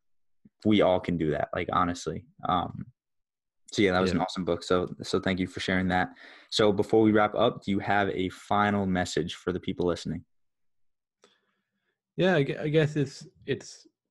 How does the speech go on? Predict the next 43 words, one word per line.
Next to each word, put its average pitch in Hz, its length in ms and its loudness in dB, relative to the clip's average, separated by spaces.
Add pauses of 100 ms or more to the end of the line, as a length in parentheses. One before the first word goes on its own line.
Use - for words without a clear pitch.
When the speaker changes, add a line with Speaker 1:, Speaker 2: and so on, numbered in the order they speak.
(280)
Speaker 2:
just 151 220 -10
become 147 520 0
more 131 220 0
conscious 123 480 -2
of 110 160 0
the 101 80 -4
questions 120 420 -2
you're 107 100 2
asking. 101 480 -2 (340)
It's - 180 -10
a 101 340 2 (240)
s-, - 200 -20
very 131 220 4
simple 156 400 0
thing, 160 360 0
but 113 340 2
it - 180 -10
can 123 120 -6
have 120 140 0
a 110 60 0
huge 117 460 -2 (100)
impact 110 460 -2
on 104 100 -2
your 98 140 2
life 101 260 0
long 107 220 0
term. 123 300 -2 (600)
So 117 160 -4
for 117 160 -2
me, 120 360 2 (320)
one 113 120 -2
of 110 40 2
the 107 60 2
biggest 120 260 2
things 113 240 -2
too 113 180 4
was 101 280 4 (100)
the, 101 440 2
just - 260 -8
to 104 100 -4
delay 107 400 2
your 107 140 4
gratification. 98 840 0